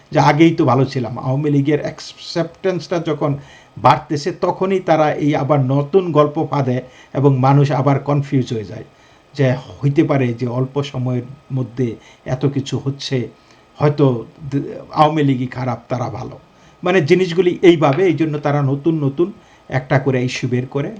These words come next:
নতুন নতুন একটা করে অজুহাত বের করে প্রতিদিন। মানুষের দৃষ্টি অন্যদিকে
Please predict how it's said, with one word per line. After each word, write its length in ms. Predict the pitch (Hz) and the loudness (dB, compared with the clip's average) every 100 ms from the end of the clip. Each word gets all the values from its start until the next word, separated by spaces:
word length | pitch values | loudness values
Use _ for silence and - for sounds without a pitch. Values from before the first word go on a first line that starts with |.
| 143 | -8
নতুন 320 | 135 151 139 | -2 0 0
নতুন 240 | 131 139 | 0 -2
একটা 240 | 117 - 131 | -4 -6 -4
করে 240 | 143 - - _ _ _ _ - | -2 -4 -10 _ _ _ _ 4
অজুহাত 480 | 170 190 147 147 110 | 6 6 4 2 0
বের 140 | 120 | -6
করে 240 | - 117 113 | -4 -10 -8
প্রতিদিন। 400 | - 143 143 143 135 | -6 -2 -2 -4 -8
মানুষের 520 | 127 135 139 147 123 | -2 0 0 0 -2
দৃষ্টি 440 | 120 147 - 185 233 - _ - _ - | -2 -6 -2 -4 -4 -10 _ -20 _ -4
অন্যদিকে 800 | 147 165 175 180 143 143 127 | 0 2 2 2 0 0 -2